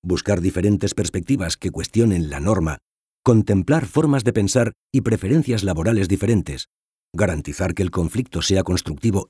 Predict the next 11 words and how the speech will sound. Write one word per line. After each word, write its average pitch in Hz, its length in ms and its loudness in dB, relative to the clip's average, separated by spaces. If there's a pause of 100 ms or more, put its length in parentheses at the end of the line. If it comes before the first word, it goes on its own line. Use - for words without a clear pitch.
en 95 160 2
lugar 110 300 0
de 120 80 0
destructivo 104 600 2 (500)
y 170 120 0
colaborar 139 500 2
por 123 140 2
encima 95 400 2
de 85 80 -6
las 78 160 -6
diferencias 95 600 -2